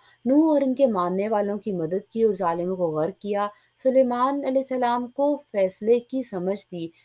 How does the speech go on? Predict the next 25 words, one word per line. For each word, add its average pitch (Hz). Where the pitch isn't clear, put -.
दाऊद 185
अलैहिस्सलाम 202
के 220
साथ 214
पहाड़ 185
और 190
परिंदे 190
तस्बीह 208
करते 180
थे। 160
इन्हें 233
ज़रा, 190
ज़रा 254
बनाना 180
सिखाया। 156
सुलेमान 202
के, 226
अलैहिस्सलाम 208
के 226
लिए 220
हवा 180
और 175
जिन 175
मुसख्खर 185
थे। 226